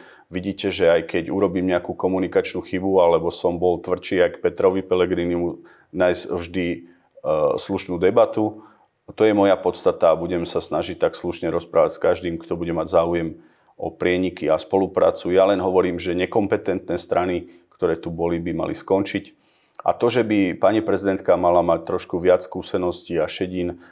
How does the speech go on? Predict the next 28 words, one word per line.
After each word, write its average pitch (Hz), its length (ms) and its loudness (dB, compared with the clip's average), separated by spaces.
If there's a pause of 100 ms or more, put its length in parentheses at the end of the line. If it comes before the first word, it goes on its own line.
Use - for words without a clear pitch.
(120)
na 85 160 -8
takú 85 240 -4
funkciu, 87 480 -6
sa - 240 2
ukázalo. 87 880 2
A - 240 -4
ešte - 240 0
raz 95 160 2
zdôrazňujem, 87 720 0 (380)
aj 85 80 -2
kvôli 90 240 -2
divákom, 90 480 0
ktorí 87 240 -4
sú 85 240 -8
jej 90 320 0
fanúškovia, 87 640 0
že 85 240 -6
určite 95 400 -4
ju 82 80 -2
nechcem 90 240 -4
urážať, 90 480 0
ja 87 80 2
ju 87 80 -4
chcem 82 240 -6
práve 85 400 0 (320)
prebrať 95 400 2
k - 80 -14
tomu, 95 240 0